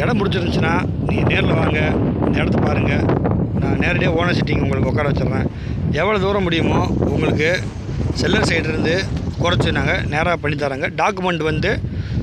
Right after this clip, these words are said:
சிங்கிள் ஒரே ஓனர் தான் கையெழுத்து போட வேண்டியது. இந்த, இந்த இடத்துக்கு இந்த அஞ்சரை ஏக்கருக்குமே ஒரே ஓனர் தான் கையெழுத்துன்றது. இதே மாதிரி வேற ஏதாவது இடம் உங்களுக்கு தேவை, லோ பட்ஜெட்ல தேவை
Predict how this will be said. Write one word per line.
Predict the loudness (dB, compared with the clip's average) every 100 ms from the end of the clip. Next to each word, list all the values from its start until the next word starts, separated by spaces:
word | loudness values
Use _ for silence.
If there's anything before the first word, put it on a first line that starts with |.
| -2 -4 -10 -6 -2
சிங்கிள் | 0 2 2 0 -2 -8 -4 0
ஒரே | 2 2
ஓனர் | 2 2 0
தான் | 0
கையெழுத்து | 2 0 0
போட | -2 -2
வேண்டியது. | -2 0 0
இந்த, | -2 0
இந்த | 0 0
இடத்துக்கு | -2 -2 -2 0 -2 -4 -10 -6
இந்த | -2
அஞ்சரை | -2 0 0 2 2
ஏக்கருக்குமே | 2 0 0 0 0 -2 -4 -2
ஒரே | 0 0 2
ஓனர் | 0 0 0
தான் | 0 0 0 -2 -4 -12 -14 -14 -8 -2
கையெழுத்துன்றது. | 0 0 -2 -4 -4 -4 -6 -6 -6 -4 -2 -2 -2 -2 -4 -4 -6 -12 -16 -14 -8 -2 -2 0 -2 -2 0 0 0 0 0
இதே | 2 2
மாதிரி | 2 0 0 -2 -4 -4 -2
வேற | 0 0
ஏதாவது | 2 2 2 2
இடம் | 2
உங்களுக்கு | 0 -2 -2 -4 -2
தேவை, | 0 2 2
லோ | 0 0
பட்ஜெட்ல | -2 -4 -2 0
தேவை | 2 2